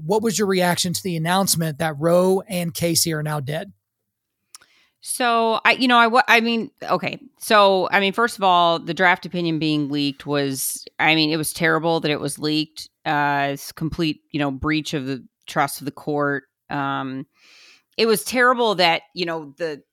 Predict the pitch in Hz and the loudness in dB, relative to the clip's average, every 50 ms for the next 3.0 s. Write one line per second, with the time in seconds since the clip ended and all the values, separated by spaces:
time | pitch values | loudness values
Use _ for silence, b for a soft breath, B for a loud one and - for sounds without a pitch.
0 | _ _ _ _ _ _ _ _ B B B B B B B _ b b b b | _ _ _ _ _ _ _ _ B B B B B B B _ b b b b
1 | b b b b b _ - 160 - - 226 240 - - 247 240 214 233 302 339 | b b b b b _ -8 -6 -4 -2 -2 0 0 -2 -2 -4 -2 -2 -2 0
2 | 339 294 233 - 185 214 208 208 202 190 196 185 160 151 170 165 160 160 156 | 0 -2 -2 -2 0 0 0 0 0 0 -2 -2 -2 0 0 0 0 0 -2